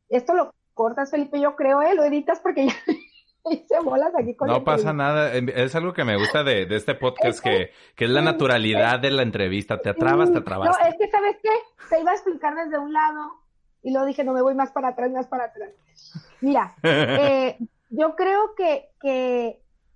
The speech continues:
Speaker 1: lo que ha sido un éxito en nuestro trabajo hasta ahorita
Speaker 2: Ajá.
Speaker 1: es saber escuchar, es saber escuchar, porque el saber escuchar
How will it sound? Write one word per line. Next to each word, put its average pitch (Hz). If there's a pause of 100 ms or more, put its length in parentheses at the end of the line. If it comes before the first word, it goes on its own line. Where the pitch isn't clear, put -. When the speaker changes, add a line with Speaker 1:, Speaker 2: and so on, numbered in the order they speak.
(500)
Speaker 1:
lo 285
que 311
ha 302
sido 370
un 370
éxito 370
en 294
nuestro 240
trabajo 226
hasta 311
ahorita 269 (220)
Speaker 2:
Ajá. 233
Speaker 1:
es -
saber 247
escuchar, 220 (680)
es 254
saber 277
escuchar, 214 (840)
porque 285
el 285
saber 262
escuchar 294